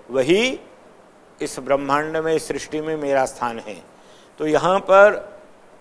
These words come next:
यज्ञ में सबसे अधिक महत्वपूर्ण जो अवयव है, जिसकी हम हवि देते हैं, जिसकी आहुति देते हैं, वो क्या है? आज्य,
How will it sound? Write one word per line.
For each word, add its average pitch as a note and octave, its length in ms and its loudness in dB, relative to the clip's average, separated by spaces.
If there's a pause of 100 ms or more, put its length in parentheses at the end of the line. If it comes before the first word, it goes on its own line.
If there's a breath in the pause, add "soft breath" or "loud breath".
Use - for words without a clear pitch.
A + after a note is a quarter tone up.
(1200)
यज्ञ D#3+ 460 2
में F#3+ 400 0 (480)
सबसे D#3+ 360 0
अधिक E3 380 -2
महत्वपूर्ण F3 760 -4
जो F3 460 0 (800)
अवयव D#3 400 6
है, B2 300 0 (1040)
जिसकी D3 320 -6
हम E3 280 -4 (380)
हवि D3+ 240 0
देते D3+ 300 2
हैं, D3+ 100 -2
जिसकी D3+ 280 -10
आहुति D3+ 440 0
देते C#3 280 -2
हैं, D#3 80 -4
वो D#3+ 100 -2
क्या F3 200 -2
है? G#3+ 280 -6
आज्य, B2+ 500 0